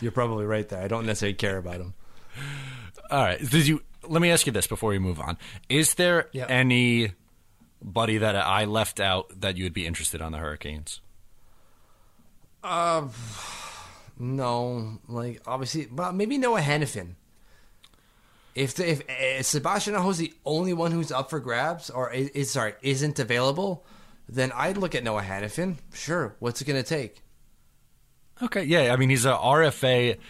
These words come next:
Speaker 2: this year, but he put up a very solid season. He had ten goals, twenty-two assists, so thirty-two points. Again, they were very good C F wise, so he had a fifty-six point five C F percentage.
Speaker 1: Yeah.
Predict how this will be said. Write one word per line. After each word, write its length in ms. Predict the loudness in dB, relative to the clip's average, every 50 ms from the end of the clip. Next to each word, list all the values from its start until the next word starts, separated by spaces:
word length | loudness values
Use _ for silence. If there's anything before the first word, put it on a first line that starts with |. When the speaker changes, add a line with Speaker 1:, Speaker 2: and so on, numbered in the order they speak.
| -20 -20 -20 -20 -20 -20 -16 -6
Speaker 2:
this 320 | 0 0 2 2 2 0
year, 220 | 0 0 -2 -2 -2
but 180 | -2 -2 -2 -2
he 300 | 0 0 0 0 0 -2
put 300 | -6 -12 -6 -4 0 0
up 180 | 0 0 0 -2
a 80 | -6
very 480 | -4 -6 -10 -6 -2 2 2 2 2 2
solid 540 | 2 2 2 2 2 2 2 0 -2 -4 -10 -16 -20 -14 -8
season. 380 | -6 -2 -2 -2 -2 -2 -4 -2
He 100 | 0 0
had 180 | 0 0 -2 -2
ten 220 | -2 0 0 2
goals, 240 | 2 2 2 2 0
twenty-two 340 | -4 -4 -6 -6 -6 -6 -6
assists, 320 | -6 -6 -6 -6 -6 -6
so 60 | -8
thirty-two 420 | -8 -8 -6 -6 -6 -8 -8 -10 -10
points. 540 | -10 -10 -8 -6 -6 -6 -8 -8 -12 -12 -12 -18 -20 -20 -20 -18 -8
Again, 320 | -6 -4 -2 0 0 0 2
they 80 | 0
were 120 | 0 0 2
very 260 | 2 2 2 2 0
good 500 | 0 0 0 2 2 0 -2 -4 -10 -12 -14 -18 -20 -20 _ -6
C 240 | -2 -2 0 0 0 0
F 180 | 0 -2 -2
wise, 280 | -2 -2 -2 -2 -2 -4
so 20 | -4
he 40 |
had 80 | -4 -6
a 40 | -6
fifty-six 440 | -6 -8 -8 -4 -4 -4 -4 -4 -6
point 220 | -8 -8 -8 -8
five 420 | -6 -4 -4 -2 -2 -2 -6 -8 -10
C 140 | -10 -10 -10
F 120 | -10 -10 -12
percentage. 600 | -14 -14 -12 -12 -12 -12 -10 -12 -12 -12 -14 -14 -16 -18 -18 -18 -20 -20 -18 -20 -16 -14
Speaker 1:
Yeah. 200 | -12 -10 -10 -12